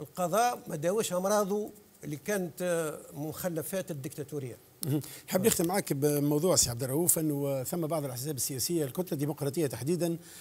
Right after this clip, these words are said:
Speaker 2: اليوم شكت تقريباً في اعمال هيئه، آه، مراقبه دستوريه مشاريع القوانين برمتها، باعتبار انه تم الطعن في عضويه في احد اعضائها الرئيسيين وهو الرئيس الاول لمحكمه التعقيب. يعني تتصور انه ثم استتباعات قانونيه اليوم لرفع الحصانه واتهام سي،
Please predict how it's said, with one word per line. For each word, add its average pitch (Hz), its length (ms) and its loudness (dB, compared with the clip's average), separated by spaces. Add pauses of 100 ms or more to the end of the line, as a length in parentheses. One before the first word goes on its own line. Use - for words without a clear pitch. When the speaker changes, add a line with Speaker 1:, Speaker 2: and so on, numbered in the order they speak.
(260)
Speaker 2:
اليوم 185 400 2
شكت 214 300 0
تقريباً 165 560 -2
في 160 300 -2
اعمال 156 600 0
هيئه، 160 340 -2 (160)
آه، 131 680 -2
مراقبه 139 400 0
دستوريه 139 420 0
مشاريع 143 320 -2
القوانين 143 480 -2
برمتها، 147 720 0 (420)
باعتبار 151 580 0
انه 143 200 2
تم 147 260 2
الطعن 147 320 -2
في 139 140 -4
عضويه 139 420 -2 (100)
في - 280 -4
احد 147 240 -2
اعضائها 131 420 -2
الرئيسيين 135 580 -2
وهو 131 120 -2
الرئيس 139 260 -4
الاول 131 220 -4
لمحكمه 123 400 -8
التعقيب. 120 360 -8 (380)
يعني 190 220 0
تتصور 220 360 2
انه 190 100 0
ثم 208 160 0
استتباعات 156 500 -2
قانونيه 170 460 2
اليوم 151 460 2
لرفع 139 360 -2
الحصانه 156 440 -2
واتهام 143 460 -2
سي، 135 340 -2